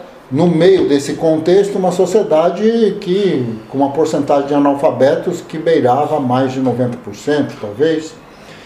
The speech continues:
e que a escola passa a ser um elemento fundante desta, des-, desta capacidade de agregação e de organização política na no que viria a ser a União Soviética e tudo mais. Então,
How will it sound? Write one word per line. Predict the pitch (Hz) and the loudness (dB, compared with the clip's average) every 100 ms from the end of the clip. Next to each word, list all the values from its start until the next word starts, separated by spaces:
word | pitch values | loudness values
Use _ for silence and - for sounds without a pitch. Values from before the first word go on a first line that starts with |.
| - - - | -20 -20 -8
e | 143 160 | -4 -4
que | 160 175 180 | -2 0 2
a | 160 | 2
escola | 151 - 160 143 147 - | 0 2 4 4 2 0
passa | 151 - 139 | -2 0 -4
a | |
ser | - 175 175 | -4 0 2
um | 147 139 | 2 2
elemento | 131 123 143 139 - | 2 2 2 0 -6
fundante | - 147 123 147 196 175 - | -4 -2 4 4 4 0 -6
desta, | 113 127 123 123 - 139 147 - - - - - | -2 0 0 0 -2 0 0 -4 -14 -20 -20 -2
des-, | 123 135 - - - | 0 0 -4 -14 -8
desta | 110 131 127 | 0 0 0
capacidade | 139 151 - 156 - 123 143 160 123 123 | -4 -2 -2 -2 -4 0 2 2 -2 -4
de | 123 | -2
agregação | 123 127 120 120 - - 143 156 120 | 0 0 0 -2 -6 -4 -2 0 0
e | |
de | 113 | -2
organização | 120 117 113 107 107 - 110 | -2 -2 -4 -6 -8 -6 -8
política | 98 110 120 139 - 110 | -6 -6 -4 -4 -6 -10
na | 104 101 101 - - - - 117 | -10 -12 -14 -20 -20 -20 -12 -2
no | 139 | 0
que | 135 143 | 0 -4
viria | 135 113 139 151 | -2 0 2 0
a | |
ser | - 139 | 2 0
a | |
União | 113 110 104 | 2 2 0
Soviética | - 101 107 117 139 113 - 113 | -4 -6 0 2 2 0 -6 -8
e | 104 104 | -8 -8
tudo | 120 98 | -10 -10
mais. | 87 - - - - - - - - - - - - | -14 -18 -20 -20 -20 -20 -20 -20 -20 -20 -20 -20 -8
Então, | 131 113 185 208 208 | -6 0 2 2 -2